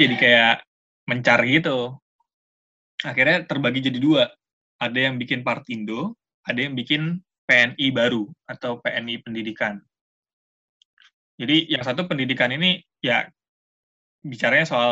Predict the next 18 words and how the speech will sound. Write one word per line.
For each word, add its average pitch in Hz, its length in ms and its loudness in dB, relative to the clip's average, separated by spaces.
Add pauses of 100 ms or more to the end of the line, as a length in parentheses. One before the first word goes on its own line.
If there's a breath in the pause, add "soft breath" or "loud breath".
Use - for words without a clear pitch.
(120)
bagaimana 123 320 -2
kita 147 240 -2
mencerdaskan 123 560 -6
rakyat 220 400 -10 (400)
secara - 400 -6
politik 113 440 -6
agar 113 200 -4
mereka 113 240 -2
bisa 120 240 -6
punya 113 200 -12
kesadaran. 107 640 -4 (600 soft breath)
Sedangkan 120 400 -2
yang 143 160 0
Partindo 117 480 -4
ini 160 480 -2
ya 113 240 -6
masih 113 320 -8
dengan, 110 560 -8